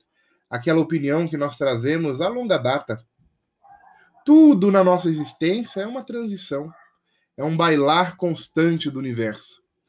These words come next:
que está em plena transição e reconstrução constante. Pensa,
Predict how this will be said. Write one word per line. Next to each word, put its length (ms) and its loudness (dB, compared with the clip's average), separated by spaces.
que 120 -4
está 320 -2
em 160 -6
plena 480 2
transição 1000 -2
e 140 0
reconstrução 1200 -2
constante. 840 -8
Pensa, 640 0